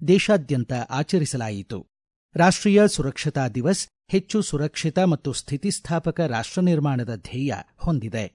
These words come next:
ದೇಶದಲ್ಲಿ ಆಂತರಿಕ ಶಾಂತಿ ಮತ್ತು ಸ್ಥಿರತೆಯನ್ನು ರಕ್ಷಿಸುವ ಪೊಲೀಸರು, ಅರೆ ಸೈನಿಕರು ಸೇರಿದಂತೆ ಭದ್ರತಾ ಪಡೆ ಯೋಧರನ್ನು ಗೌರವಿಸಲಾಯಿತು. ರಾಷ್ಟ್ರೀಯ ಭದ್ರತಾ ದಿನ ಹತ್ತೊಂಬತ್ತು ನೂರ ಅರವತ್ತಾರರಲ್ಲಿ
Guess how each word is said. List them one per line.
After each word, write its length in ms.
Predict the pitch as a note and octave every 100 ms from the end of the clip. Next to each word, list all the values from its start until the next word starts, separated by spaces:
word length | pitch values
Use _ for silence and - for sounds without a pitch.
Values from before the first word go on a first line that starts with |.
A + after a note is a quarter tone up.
| _ _ _ _ -
ದೇಶದಲ್ಲಿ 520 | G3 G#3 F3 F#3+ G#3 A#3
ಆಂತರಿಕ 580 | C#3+ D3+ D#3 D3+ -
ಶಾಂತಿ 480 | D#3 - C#3 C#3 G3
ಮತ್ತು 260 | G3+ - C3+
ಸ್ಥಿರತೆಯನ್ನು 720 | - - D3+ F3+ F#3 F3 C#3+
ರಕ್ಷಿಸುವ 600 | B2+ - A#2+ - B2 A2+ - _ _
ಪೊಲೀಸರು, 520 | D#3 C#3+ C3+ - C#3 G#3+ G#3+ _ _ _
ಅರೆ 240 | C#3+ E3+ G3
ಸೈನಿಕರು 560 | - C#3 C3 - C3
ಸೇರಿದಂತೆ 600 | A#2+ C3+ B2 A#2+ B2 D#3 G3+ G#3+ _ _ _
ಭದ್ರತಾ 500 | A#2+ D#3 F#3+ G3+ G3+
ಪಡೆ 300 | G3 F#3 F#3+
ಯೋಧರನ್ನು 720 | D3+ C#3 C3+ B2 A#2+ B2 F2 -
ಗೌರವಿಸಲಾಯಿತು. 880 | D3+ E3 B2+ A#2+ B2 A2+ A2 - A2 - _ _ _ _ _ E3+
ರಾಷ್ಟ್ರೀಯ 480 | F3+ - G3 F#3
ಭದ್ರತಾ 500 | F3+ E3 D3 D#3+ E3+
ದಿನ 180 | D#3 E3 G3+ A#3+ _ _ -
ಹತ್ತೊಂಬತ್ತು 520 | D3 F3+ E3+ E3 E3+
ನೂರ 120 | F3
ಅರವತ್ತಾರರಲ್ಲಿ 1040 | F#3+ C#3 C3+ C3 - B2+ D#3+ C#3+ A2+ A#2